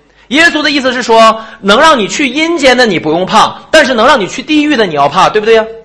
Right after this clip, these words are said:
而你会去地狱的情况，会把身体和灵魂同样，也就是魂、身体和魂会用同一种方式灭在地狱里，因为这里面原文的意思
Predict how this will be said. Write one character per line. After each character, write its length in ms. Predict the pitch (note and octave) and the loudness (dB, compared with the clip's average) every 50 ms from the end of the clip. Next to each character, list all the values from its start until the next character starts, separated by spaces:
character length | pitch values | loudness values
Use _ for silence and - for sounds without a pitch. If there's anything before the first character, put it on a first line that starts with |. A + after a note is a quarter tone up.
| - _ _ _ _ _ _ _ _ _ _ _ _ _ _ _ _ _ - - - - | -20 _ _ _ _ _ _ _ _ _ _ _ _ _ _ _ _ _ -20 -18 -4 0
而 160 | G3 A3+ C#4+ | 2 2 2
你 200 | - A#3+ G#3 G#3+ | 2 2 0 2
会 200 | A3 D4+ D#4 B3+ | 2 2 0 0
去 180 | - D#4+ D#4 D#4 | 0 -2 -4 -4
地 240 | D#4 F4 E4+ E4 D#4 | -2 0 0 0 2
狱 180 | D#4 F#4 G4 F4 | 2 2 2 4
的 120 | C#4 A#3 | 4 2
情 320 | - - - E3+ E3+ A3 | 2 0 -4 -4 -6 -4
况， 380 | A3+ B3+ D#4 D4 A#3+ F#3 D3 - - - - | 0 2 2 4 4 2 0 -2 -8 -14 -2
会 200 | - E4 D#4 B3 | 0 0 0 2
把 200 | - E3+ D#3 D#3+ | 2 2 2 2
身 340 | - - - E4 E4 E4 D4+ | 0 -2 -2 -2 -2 -2 -2
体 160 | G#3+ F#3 D3+ | -4 -4 -4
和 140 | - A3 A#3+ A3+ G#3 G3+ | -2 -2 -2 -2 -4 -4
灵 260 | - F3+ G3+ C4+ D#4 | -2 -2 0 0 0
魂 240 | - G3+ F3+ G3+ G3 - | 0 0 -2 -2 -4 -10
同 320 | - - - F3 E3 A3 D4+ | -12 -4 -2 -2 0 2 2
样， 220 | E4+ D#4 A3 - - | 2 2 2 0 -2
也 80 | - A#3 | -4 -2
就 120 | C4+ D4 | 0 0
是 40 | A3 | -2
魂、 320 | C#3+ - E3+ F#3 B3 B3 - - - | 0 0 0 0 0 -2 -8 -14 -10
身 220 | - C#4+ D4+ D#4+ | -4 -4 -2 0
体 100 | C4+ G3+ | 0 0
和 140 | F#3+ A#3 B3+ | 2 2 2
魂 280 | - E3+ E3 F3 G#3+ G#3 - - - - | 0 0 -2 -2 -2 -4 -6 -12 -10 -4
会 100 | - E4 | -2 0
用 140 | D#4+ D#4 C4+ | 0 0 -2
同 340 | - - F#3 F#3 G#3 C#4 F4 | -2 -2 0 0 2 2 0
一 140 | F#4+ G4 D#4+ | 0 0 2
种 160 | B3+ G3 F3+ | 2 0 2
方 240 | - G#3+ - F4+ - | 2 2 2 2 0
式 160 | - B3+ A3+ | -2 -4 -4
灭 240 | A3 B3+ C#4 B3 G3 | -4 0 0 0 2
在 160 | G#3 F#3+ F3 | 2 2 2
地 160 | - A3+ A3 | 0 -4 -6
狱 180 | G#3+ G#3+ G3+ E3+ | -4 -2 -2 -2
里， 240 | C#3+ A2+ - - - - - | -2 -4 -10 -14 -20 -14 -6
因 100 | G#3+ A#3 | -4 -4
为 80 | B3 | -2
这 80 | A3+ - | 0 -2
里 60 | F3+ | 0
面 120 | E3+ G#3+ G3+ | 0 0 0
原 220 | F3 F3 G#3 B3 | 2 4 4 4
文 100 | A#3 F#3+ | 4 2
的 60 | F#3+ A3 | 0 -2
意 140 | A#3+ B3 | -4 -4
思 100 | F3+ G3+ | -4 -6